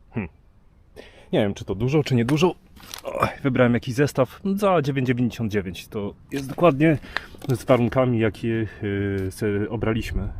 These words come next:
Jakąś szklankę dostałem. Zamówiłem nuggetsy, żeby można było porównać, y, wagowo czy, czy, mm, ilościowo z tym, co zaoferuje nam K F C, i do tego sobie wziąłem Pepsi, bo mnie suszy jak szata, no jest, kurde,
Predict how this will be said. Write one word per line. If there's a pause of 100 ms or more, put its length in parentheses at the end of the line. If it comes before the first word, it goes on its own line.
Jakąś
szklankę
dostałem. (960)
Zamówiłem
nuggetsy,
żeby
można
było
porównać,
y, (200)
wagowo
czy,
czy, (800)
mm,
ilościowo
z
tym,
co
zaoferuje
nam
K
F
C,
i
do
tego
sobie
wziąłem (600)
Pepsi,
bo
mnie
suszy
jak
szata,
no
jest,
kurde,